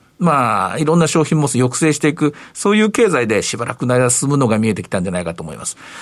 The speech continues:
まあ、それとさっきが鈴木さんの小売りのところは、私の、あの、テレビでやったのと矛盾してるんですけれども、この日銀短観では小売りがやっ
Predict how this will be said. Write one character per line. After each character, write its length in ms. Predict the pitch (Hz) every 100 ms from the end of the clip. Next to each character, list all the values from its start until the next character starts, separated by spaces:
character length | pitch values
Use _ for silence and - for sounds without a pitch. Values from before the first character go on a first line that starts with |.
| -
ま 60 | 170
あ、 20 |
そ 100 | 240
れ 80 | 240
と 160 | 262
さ 160 | 240 254
っ 60 | 247
き 120 | 202
が 220 | 170 147
鈴 220 | - 233
木 60 | -
さ 100 | 247
ん 60 | 233
の 160 | 220 - - -
小 160 | - 269
売 60 | 294
り 80 |
の 120 | 294 285
と 140 | 277
こ 120 | 285
ろ 100 | 262
は、 200 | 202 147 123 147
私 360 | 170 202 -
の、 300 | 208 208 190 175
あ 120 | 160
の、 200 | 156 151
テ 100 | 214
レ 80 | 208
ビ 80 | 139
で 60 |
や 60 | 123
っ 20 |
た 80 | 131
の 80 | 117
と 80 |
矛 160 | 117 147
盾 160 | 170 175
し 60 |
て 80 | 185
る 100 | 170
ん 60 | 123
で 40 |
す 100 | -
け 60 | 123
れ 80 |
ど 80 | 113
も、 160 | 117 113 - - - - _ _ _ _ _ _ -
こ 160 | - 190
の 340 | 175 170 156
日 280 | 165 175 302
銀 160 | 311
短 240 | - 214 214
観 200 | 214 208
で 80 | 214
は 140 | 160
小 220 | - 170
売 60 | 165
り 80 | 156
が 180 | 147
や 140 | 113
っ 60 | 117